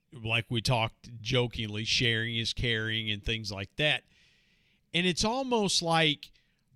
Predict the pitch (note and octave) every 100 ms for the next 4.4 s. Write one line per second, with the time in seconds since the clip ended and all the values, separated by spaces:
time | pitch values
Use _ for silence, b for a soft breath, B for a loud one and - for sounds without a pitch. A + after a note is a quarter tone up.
0 | - C#3+ D3 - D#3+ B2+ - C3 D3+ G3+
1 | D#3+ F#3+ F#3 B2 C3 E3 D3 F#2+ F#2 -
2 | - - _ _ _ _ _ _ - G#2+
3 | C#3 C#3 C3 D3 C3 C3+ B2+ B2 D3+ G3
4 | C#3 A2+ - -